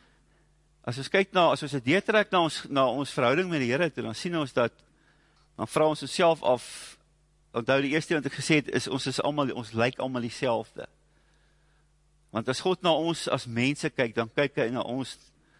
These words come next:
deur sy seun. Met ander woorde, hy sien ons almal as dieselfde. Maar ons,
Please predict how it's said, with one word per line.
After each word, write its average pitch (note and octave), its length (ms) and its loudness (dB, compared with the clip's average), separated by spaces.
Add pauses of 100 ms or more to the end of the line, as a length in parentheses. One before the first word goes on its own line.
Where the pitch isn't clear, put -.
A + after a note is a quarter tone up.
(300)
deur A#2+ 120 0
sy B2+ 200 -4
seun. A2+ 460 -2
Met - 100 -10
ander C3 160 -2
woorde, A#2+ 160 2
hy B2+ 80 0
sien D3 240 -6
ons C#3 240 -6
almal D3+ 380 0 (340)
as A2+ 160 -6
dieselfde. A#2+ 600 0 (1120)
Maar C3 160 0
ons, F3+ 260 0